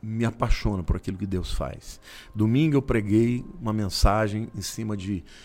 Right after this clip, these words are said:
do chamado de Abraão, de, de Gênesis doze, um a três.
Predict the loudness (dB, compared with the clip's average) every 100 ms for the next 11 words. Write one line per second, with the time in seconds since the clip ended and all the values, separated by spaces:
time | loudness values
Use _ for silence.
0 | -16 -8 0 2 4 2 2 -2 -2 -2
1 | -2 -2 -4 -6 -6 -8 -10 -8 -6 -6
2 | -8 -10 -6 -2 0 -2 -4 -6 -10 -6
3 | -4 -2 -4 -10 -14 -16